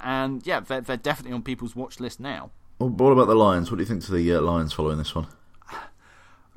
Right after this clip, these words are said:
Speaker 1: I'm, I'd like to see them against, um, more middling opposition to get a true,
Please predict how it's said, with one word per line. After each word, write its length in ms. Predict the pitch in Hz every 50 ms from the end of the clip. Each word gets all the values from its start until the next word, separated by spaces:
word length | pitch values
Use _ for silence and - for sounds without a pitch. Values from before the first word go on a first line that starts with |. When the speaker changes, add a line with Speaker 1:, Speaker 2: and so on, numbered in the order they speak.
| - - - - -
Speaker 1:
I'm, 240 | 208 254 269 226 - - - - 180 - - - - - - - - - _ - - _ _ _ -
I'd 180 | 202 220 196 208
like 200 | 247 285 285 -
to 100 | 262 247
see 240 | - - 240 214
them 240 | 196 185 175 175 170 -
against, 500 | - 160 - 180 175 160 131 - - - - 185
um, 280 | 170 165 165 165 160
more 160 | 165 165 165
middling 340 | 160 165 165 165 160 160 156
opposition 480 | 156 - - - - 196 202 - - 131
to 60 | 113
get 160 | - 120 -
a 20 | 104
true, 340 | - - 120 110 107 104